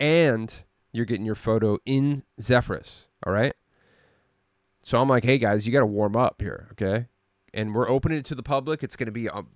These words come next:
posted, blasted on Twitter. You know, Ed Meyer's got a ton of followers. Um, so it's gonna get,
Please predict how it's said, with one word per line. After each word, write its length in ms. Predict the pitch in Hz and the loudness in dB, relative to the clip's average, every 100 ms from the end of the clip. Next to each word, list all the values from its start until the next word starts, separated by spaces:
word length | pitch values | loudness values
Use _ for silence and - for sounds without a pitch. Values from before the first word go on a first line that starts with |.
| - | -4
posted, 420 | 127 120 123 101 | -4 -4 -8 -4
blasted 380 | 117 117 - 120 | 0 0 0 -2
on 100 | 113 | -2
Twitter. 460 | 117 123 123 120 - - - _ _ _ - | 0 2 2 0 -6 -20 -20 _ _ _ -8
You 140 | 110 | -4
know, 240 | 98 98 101 - | -2 -4 -8 -6
Ed 200 | 113 117 | -4 0
Meyer's 280 | 123 123 | 2 2
got 160 | - 120 | 2 0
a 40 | |
ton 200 | 110 135 | 0 0
of 60 | 123 | 0
followers. 760 | - 117 120 120 120 113 - - _ _ _ _ _ _ | 4 4 4 4 0 -2 -10 -18 _ _ _ _ _ _
Um, 680 | - 110 101 95 92 90 90 - _ _ _ _ _ _ | -2 0 2 2 0 -4 -10 -14 _ _ _ _ _ _
so 480 | - - 110 98 95 | -6 0 2 2 0
it's 220 | 104 - | -4 -4
gonna 180 | - 127 | -4 -2
get, 320 | 117 120 - | 2 2 0